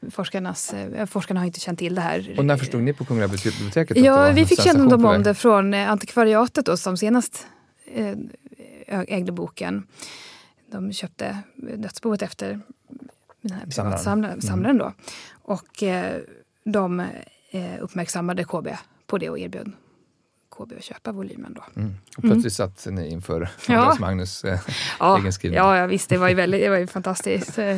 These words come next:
Speaker 1: när han kom där, eh, antikvariatssamlaren från,
Speaker 2: Mm.
Speaker 1: från Danmark med boken.
Speaker 2: Mm.
Speaker 1: Där.
Speaker 2: Eh,
Speaker 1: Mm.
Speaker 2: om vi, eh, vi tar det från, från, eh, slutet av blodbadet. Christian, eh, lämnar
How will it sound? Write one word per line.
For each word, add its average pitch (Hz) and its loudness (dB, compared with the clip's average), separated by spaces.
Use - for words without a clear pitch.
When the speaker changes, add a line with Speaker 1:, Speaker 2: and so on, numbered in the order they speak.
Speaker 1:
när 190 -4
han 185 -2
kom 208 4
där, 180 -2
eh, 269 -6
antikvariatssamlaren 196 -4
från, 202 -6
Speaker 2:
Mm. 82 -6
Speaker 1:
från 214 -12
Danmark 214 -12
med 202 -6
boken. 202 -10
Speaker 2:
Mm. 185 -4
Speaker 1:
Där. - -14
Speaker 2:
Eh, 160 6
Speaker 1:
Mm. 226 4
Speaker 2:
om 175 2
vi, 170 4
eh, 123 -2
vi 156 -2
tar 175 2
det 180 4
från, 165 0
från, 139 0
eh, 127 0
slutet 127 0
av 123 2
blodbadet. 127 4
Christian, 143 2
eh, 120 4
lämnar 123 0